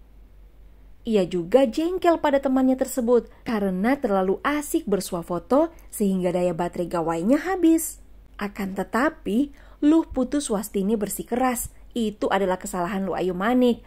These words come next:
karena meninggalkan gawainya di rumah. Luh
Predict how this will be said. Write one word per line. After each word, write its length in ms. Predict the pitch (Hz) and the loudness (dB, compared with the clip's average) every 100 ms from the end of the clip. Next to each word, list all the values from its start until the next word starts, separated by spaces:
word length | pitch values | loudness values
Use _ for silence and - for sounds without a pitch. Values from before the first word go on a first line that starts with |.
| - - | -16 -6
karena 480 | 175 180 170 175 | -4 -4 -2 -2
meninggalkan 560 | 254 214 180 170 180 190 | 0 0 -2 -4 -4 -2
gawainya 480 | 185 180 180 311 285 | 0 2 2 2 2
di 80 | 262 | 2
rumah. 480 | 247 226 208 202 - - - - - - - - - | 2 2 0 -4 -14 -20 -20 -20 -20 -20 -20 -20 -6
Luh 320 | 254 269 302 | 0 2 2